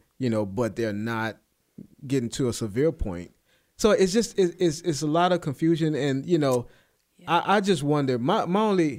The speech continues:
Speaker 1: concern would be, you know, and my concern at all, or my question at all is not, is, is this real? My, my
Speaker 2: Mm-hmm.
Speaker 1: question is, is there a part where we come to a conclusion where, okay, that's enough, I'm not doing this? Or, you know,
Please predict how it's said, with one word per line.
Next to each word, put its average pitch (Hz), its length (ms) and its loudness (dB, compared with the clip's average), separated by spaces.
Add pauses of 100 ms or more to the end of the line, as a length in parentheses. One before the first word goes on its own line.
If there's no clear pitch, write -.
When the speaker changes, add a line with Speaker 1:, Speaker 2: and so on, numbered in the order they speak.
Speaker 1:
concern 185 760 0 (220)
would 131 220 0
be, 104 340 -2 (140)
you 139 120 -2
know, 123 140 0
and 113 120 0
my 180 120 0
concern 143 480 0
at 117 260 -2
all, 135 280 2
or 113 60 -2
my 131 280 0
question 131 500 -2
at 113 160 -6
all 123 240 0
is 98 100 -6
not, 117 280 -4
is, 104 220 -6
is 107 240 -8
this 92 200 -8
real? 92 420 -4 (460)
My, 180 320 0
my 156 180 -4
Speaker 2:
Mm-hmm. 175 80 -8
Speaker 1:
question 127 380 -2
is, 113 300 -4 (500)
is 135 160 0
there 156 160 2
a 143 140 2
part 156 520 -2 (520)
where 131 200 2
we 135 160 0
come 143 240 -2
to 147 140 -2
a 139 60 0
conclusion 123 540 -2
where, 107 180 -2
okay, 113 200 -4
that's 101 240 -4
enough, 101 380 -6 (180)
I'm 104 220 -4
not 107 260 -2
doing 110 360 -2
this? 160 320 0 (320)
Or, 151 520 4 (600)
you 156 140 0
know, 117 400 -2